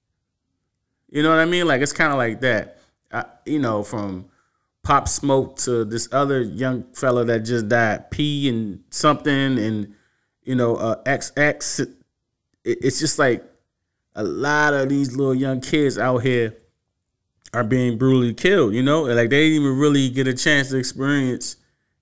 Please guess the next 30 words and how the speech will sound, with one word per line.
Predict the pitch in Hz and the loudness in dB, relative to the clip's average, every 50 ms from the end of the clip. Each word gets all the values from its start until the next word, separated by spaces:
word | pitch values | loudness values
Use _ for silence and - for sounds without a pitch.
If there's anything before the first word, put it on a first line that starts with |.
| _ | _
anything, | - 147 185 196 170 139 110 110 104 90 80 80 - _ _ _ _ _ _ _ _ _ _ _ _ | -4 -2 0 0 0 0 -2 -4 -4 -6 -8 -12 -16 _ _ _ _ _ _ _ _ _ _ _ _
you | - 127 131 | -8 -4 -2
know? | 131 135 135 135 | 0 0 0 0
But, | 131 123 127 123 113 - - | 2 2 4 4 2 2 0
you | 165 180 | 0 0
know, | 160 123 104 98 - - - _ _ _ _ _ _ _ _ _ _ _ _ _ _ _ _ _ _ _ _ _ _ - | 2 2 0 0 -4 -12 -20 _ _ _ _ _ _ _ _ _ _ _ _ _ _ _ _ _ _ _ _ _ _ -2
again, | 135 139 139 156 139 120 | 2 4 4 4 4 4
this | 117 139 - 117 | 2 2 0 0
is | 113 104 | -2 0
just | 104 131 127 - 131 | 2 2 2 2 2
my | 127 120 117 | 2 2 2
thoughts. | - - 117 104 95 - - - - - - | 2 4 4 4 4 2 -2 -6 -10 -10 -4
So | - - 123 117 113 | 0 2 4 4 4
that's | 107 123 143 139 | 4 2 0 0
just | 131 127 117 131 | -2 -4 -4 0
how | 123 127 123 | 0 2 4
I | 123 123 | 4 2
feel | 120 - 135 120 120 | 2 0 0 0 0
on | 113 113 113 | 0 0 0
that. | 117 117 110 98 - | 0 0 0 -2 -2
So | - - 120 117 113 110 107 - - - - - - _ _ _ _ _ _ _ _ _ | -2 0 2 2 2 0 -2 -6 -14 -20 -20 -20 -20 _ _ _ _ _ _ _ _ _
back | 135 151 156 160 - | 0 2 2 2 2
to | - 170 | 0 0
the | 143 | 0
Puffy | 117 120 - 156 143 143 139 - 139 131 127 127 | 0 0 2 2 2 2 0 -2 -2 0 0 0
and | 120 113 | 0 -2
the | 107 | -2
Jay-Z's | 101 120 135 139 135 120 120 131 135 127 123 113 | 0 2 2 2 2 2 0 0 0 0 0 0
and, | 117 110 110 | -2 -2 -4
the, | 107 104 | -4 -8